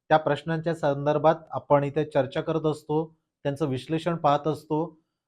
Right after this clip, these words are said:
आणि महत्त्वाचं, काही प्रश्न हे पुन्हा पुन्हा येत असतात, पण विचारण्याची पद्धत वेगळी असते. तिथेच जर आपण चुकतो, आपल्याला वाटतं हा नवीन प्रश्न आहे, पण तसं नसतं. काही प्रश्न खूप वेळेला पुन्हा पुन्हा त्याच स्वरूपात मा-,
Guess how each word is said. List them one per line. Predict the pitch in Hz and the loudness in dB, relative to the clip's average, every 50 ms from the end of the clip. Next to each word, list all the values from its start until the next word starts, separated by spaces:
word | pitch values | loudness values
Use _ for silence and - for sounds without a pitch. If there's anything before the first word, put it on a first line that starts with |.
| _ - | _ -2
आणि | 139 143 147 151 151 151 | -2 0 0 0 0 -2
महत्त्वाचं, | 151 139 139 160 170 170 175 170 165 170 170 170 185 185 - - _ _ _ - | -2 0 0 0 0 2 2 2 4 4 4 4 4 2 -2 -14 _ _ _ 0
काही | 143 151 170 | 2 4 4
प्रश्न | 180 170 165 170 165 170 165 165 160 170 180 - - _ _ _ _ - | 4 4 2 2 2 0 -2 -2 0 0 -2 -4 -8 _ _ _ _ -2
हे | 156 | -2
पुन्हा | 156 - 147 147 160 185 | 0 0 -2 0 2 2
पुन्हा | 180 180 175 170 180 175 | 2 2 0 0 0 0
येत | 160 147 156 156 165 | 2 0 0 2 0
असतात, | 156 151 - - 165 165 | -2 -2 -2 -4 -4 -4
पण | 165 - - 160 170 175 - - 127 | -4 -4 -4 -4 -4 -4 -8 -8 -8
विचारण्याची | 135 135 - 160 160 170 170 170 - 185 | -6 0 2 2 2 2 0 -2 -6 -6
पद्धत | - - 175 165 185 202 175 | 0 0 2 4 4 2 4
वेगळी | 175 170 151 139 143 139 | 4 2 2 4 2 2
असते. | 135 131 - - - 156 175 170 - _ _ _ _ _ _ _ - | 2 0 -2 -2 0 0 0 0 -4 _ _ _ _ _ _ _ -2
तिथेच | 160 160 185 185 | 2 4 4 4
जर | 185 160 170 165 | 4 6 6 8
आपण | 165 165 165 175 170 170 | 8 6 4 2 -4 -2
चुकतो, | 165 165 160 - _ - 156 143 143 147 - - _ _ _ _ - | -2 -4 -6 -4 _ 0 2 2 2 0 -4 -20 _ _ _ _ -12
आपल्याला | 135 - 156 151 156 160 | -4 2 4 6 6 6
वाटतं | 160 156 156 - 165 | 6 4 4 4 2
हा | 160 | 2
नवीन | 151 147 147 165 175 170 | 2 2 -2 -2 -2 0
प्रश्न | 165 165 160 - - 147 | -2 -2 -2 -2 -2 -2
आहे, | 139 143 151 - _ _ _ _ - | -2 -2 -4 -6 _ _ _ _ -6
पण | 147 147 139 | -4 -4 -2
तसं | 156 143 - 185 175 | -2 0 0 0 0
नसतं. | 180 165 175 175 170 165 | 0 -4 -2 -2 -2 -2
काही | 160 160 156 156 | 0 0 -2 -2
प्रश्न | 156 151 156 151 - - 170 170 170 | -2 -4 -4 -4 -6 -6 -8 -8 -6
खूप | - 165 156 156 | -6 -8 -4 -2
वेळेला | 156 151 151 151 156 170 208 220 - _ _ _ _ _ - | 0 2 2 4 4 4 2 2 -4 _ _ _ _ _ -8
पुन्हा | 143 147 156 156 | -6 -2 -2 -2
पुन्हा | 156 - 160 160 165 | -2 -2 -2 -2 -2
त्याच | 160 - - 165 170 170 - | -2 0 2 2 2 2 0
स्वरूपात | - 151 143 147 147 156 160 160 - 131 | -4 -2 -2 0 2 2 2 2 0 -4
मा-, | 127 127 131 135 | -4 -2 -2 -2